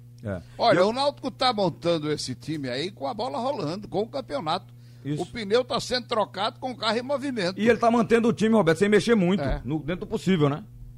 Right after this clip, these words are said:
Speaker 2: Então, olha, o principal, na minha opinião, seja com raça, com garra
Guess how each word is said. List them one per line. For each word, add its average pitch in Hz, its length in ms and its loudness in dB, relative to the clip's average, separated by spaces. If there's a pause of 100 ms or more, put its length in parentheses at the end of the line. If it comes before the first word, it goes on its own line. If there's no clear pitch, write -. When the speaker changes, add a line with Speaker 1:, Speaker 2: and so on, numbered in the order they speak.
(200)
Speaker 2:
Então, 247 280 -4
olha, 202 320 4
o 190 100 -6
principal, 185 880 -4 (640)
na 180 180 -6
minha 214 180 0
opinião, 180 540 -4
seja 220 360 -4
com 175 160 -10
raça, 131 540 -8 (340)
com 196 180 -12
garra 156 600 0